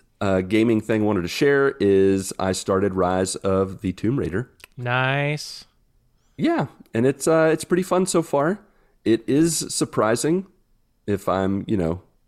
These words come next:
Speaker 1: I, I guess this is light spoilers, but not really if you've never played Uncharted two, but it is pretty much a ripoff, at least at the beginning,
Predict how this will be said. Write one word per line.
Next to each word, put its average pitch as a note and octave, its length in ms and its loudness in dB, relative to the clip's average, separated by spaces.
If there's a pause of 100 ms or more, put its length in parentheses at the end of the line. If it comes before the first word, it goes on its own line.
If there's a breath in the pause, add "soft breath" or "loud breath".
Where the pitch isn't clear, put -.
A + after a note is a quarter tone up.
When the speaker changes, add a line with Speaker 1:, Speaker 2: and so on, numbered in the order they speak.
Speaker 1:
I, G2+ 200 0
I G#2+ 60 -2
guess C#3+ 200 -4
this C#3+ 160 -4
is G2 140 -8
light F#2 300 0
spoilers, F3+ 600 0
but G2 240 -4
not G#2+ 220 -2
really B2+ 400 2
if - 160 -4
you've G2+ 160 -6
never F#2 240 -2
played F#2+ 320 0
Uncharted F#2+ 460 -2
two, A2+ 220 0
but A2 220 0
it G2 160 2
is F#2+ 300 0
pretty B2 240 -2
much C#3 200 -2
a F#2+ 40 0
ripoff, B2+ 520 0
at - 120 -4
least A2+ 220 -2
at A2 80 -8
the G2 60 -6
beginning, A#2 480 -2